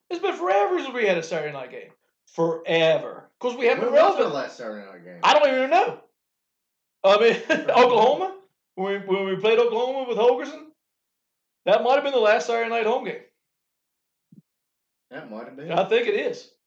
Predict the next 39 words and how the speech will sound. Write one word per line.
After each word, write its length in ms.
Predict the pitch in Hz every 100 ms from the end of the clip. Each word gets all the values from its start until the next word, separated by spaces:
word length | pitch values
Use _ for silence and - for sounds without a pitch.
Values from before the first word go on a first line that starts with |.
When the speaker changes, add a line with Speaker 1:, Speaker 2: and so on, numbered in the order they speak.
| _
Speaker 1:
I 80 | 185
think 160 | 170 185
that 80 | 220
was 80 | 185
the 60 |
last 320 | 185 196 220
Saturday 240 | 214 208 208
night 140 | 208
home 160 | 175 151
game. 120 | 135 - _ _ _ _ _ _ _ _ _
Speaker 2:
That 200 | 104 - 107
very 200 | 110 110
well 160 | 117
could 160 | 113 175
have 100 | 170
been. 260 | 170 170 202 - _ -
Speaker 1:
Mm-hmm. 20 |
I'm 280 | 151 165 147
pretty 220 | 175 180
sure. 260 | 170 131 - _ _ _ _ _ _ _ _ _ _ -
Speaker 2:
You 60 | 135
might 200 | 131 -
be 80 |
right. 260 | 131 156 156
Speaker 1:
Mm-hmm. 640 | 180 190 180 208 - - - _ _ _ _ _
How 160 | 190 196
terrible 380 | 190 196 165 151
is 60 |
that? 300 | 147 143 - _ _ _ _ _ 131
Speaker 2:
Hmm. 140 | 113 92 _ _ -
Speaker 1:
Uh, 220 | 147 135
that's 140 | 156
how 140 | 170 147
far 280 | 147 151 143
we've 140 | 147
fallen 220 | 143 143
off 160 | 139 123
national 340 | 139 139 113
prominence. 540 | - 139 127 101 -